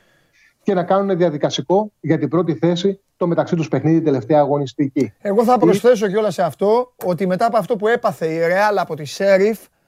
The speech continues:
Speaker 1: Ακριβώς.
Speaker 2: νομίζω ότι αυτές οι ομάδες, α, κακά τα ψέματα, η φανέλα της Ρεάλ, όλοι έχουμε τις ομάδες μας, αλλά η φανέλα της Ρεάλ δεν συγκρίνεται στον πλανήτη όλο και,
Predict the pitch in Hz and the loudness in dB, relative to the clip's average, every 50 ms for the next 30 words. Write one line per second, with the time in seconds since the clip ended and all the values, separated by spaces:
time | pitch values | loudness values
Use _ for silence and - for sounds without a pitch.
0 | _ _ _ _ _ - 139 147 139 135 113 113 120 - 170 175 175 190 208 226 | _ _ _ _ _ -4 -2 0 0 0 -2 -4 -6 -4 -2 -2 0 0 2 0
1 | 208 185 226 226 208 - 214 202 202 196 190 185 185 170 - - _ _ - - | 2 4 2 2 2 2 2 2 2 4 4 2 2 0 -2 -6 _ _ -16 -16
2 | - - _ _ - 165 156 - - 220 - - 202 190 202 180 175 196 208 202 | -16 -18 _ _ -8 -8 -6 -4 -4 -4 -2 -2 -2 -2 -2 0 2 2 2 2
3 | 226 196 - _ - 214 190 190 185 214 202 202 151 - 202 185 170 156 143 160 | 0 -2 -4 _ -4 -2 -2 0 2 2 2 2 0 -2 -2 -4 -2 -2 -2 -2
4 | 156 156 151 - 180 175 190 196 202 180 156 156 170 165 180 190 190 185 190 202 | -2 -2 -4 -4 -4 -4 0 0 0 0 0 -2 -2 0 0 0 0 0 -2 -2
5 | 202 196 196 190 170 175 165 139 - 156 160 185 180 180 180 190 160 175 170 170 | -2 0 0 -2 -2 -4 -6 -6 -6 -6 -6 -6 -6 -6 -8 -8 -8 -8 -8 -8
6 | 143 165 160 175 180 175 - - 165 165 170 165 165 151 - 151 131 135 139 131 | -8 -8 -8 -6 -6 -8 -6 -4 -4 -4 -2 -2 -4 -6 -8 -8 -8 -6 -6 -6
7 | 131 127 123 - 127 127 127 131 156 147 127 143 143 139 139 135 120 151 147 | -8 -10 -10 -10 -10 -10 -10 -8 -10 -10 -8 -6 -6 -6 -6 -6 -8 -10 -12